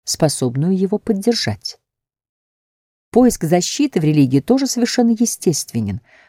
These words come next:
потому что религиозные институты различного рода, от тотемных кланов древности до культовых общин и религиозных организаций современности, всегда преследовали одну цель —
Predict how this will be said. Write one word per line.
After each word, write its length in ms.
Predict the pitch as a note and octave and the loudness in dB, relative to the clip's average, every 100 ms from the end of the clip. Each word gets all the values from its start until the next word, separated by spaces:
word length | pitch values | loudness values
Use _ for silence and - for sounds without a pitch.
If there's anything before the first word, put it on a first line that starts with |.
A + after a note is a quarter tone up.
| _ | _
потому 240 | D#3 E3 | 0 0
что 220 | E3+ E3+ - | 0 -2 0
религиозные 640 | F3 F3 D#3+ G3 F#3 F3 | 2 4 4 4 4 2
институты 480 | E3 - D#3 G3+ F3 | 0 -2 -2 0 0
различного 540 | D#3+ D3 F3 - C3+ | 0 -2 -4 -2 0
рода, 340 | C3 A#2 A#2 D3+ _ _ _ _ _ _ _ _ _ - | 0 0 -2 -8 _ _ _ _ _ _ _ _ _ -2
от 160 | E3 - - | -2 -2 -2
тотемных 600 | F3 - G3 G3+ C#3+ - | -2 0 0 2 0 -2
кланов 360 | D3 E3 E3 A#2+ | 0 0 0 -2
древности 720 | C3 B2+ A#2+ C3+ - - E3 _ _ _ _ | 2 2 2 -2 -2 -6 -8 _ _ _ _
до 200 | C3+ F3 | 2 2
культовых 640 | - A3 - D#3+ D3 - - | 4 2 2 2 0 -2 -10
общин 640 | - C3+ - - C#3 C#3 E3+ _ _ _ _ - | -4 -4 -4 -2 0 0 -4 _ _ _ _ 2
и 140 | F#3 | 4
религиозных 640 | F3 E3+ D3 F#3 F3+ D3+ - | 6 6 6 4 4 -2 -2
организаций 640 | D3+ C#3 C#3+ C#3 E3 - C3 | -4 0 2 2 0 0 -4
современности, 840 | - A#2 A#2 A2 G#2+ B2 - - - _ _ _ _ _ | -2 -2 0 0 -2 -4 -6 -8 -10 _ _ _ _ _
всегда 560 | - - E3+ D#3+ E3 F#3+ | -4 2 2 4 2 0
преследовали 680 | A3+ A3 A3 G#3 G#3 G3+ - | -4 -2 0 0 2 0 0
одну 360 | F3+ D3+ D#3 | -4 -2 -4
цель — 400 | D3+ - A2+ G2+ | -4 -4 -4 -6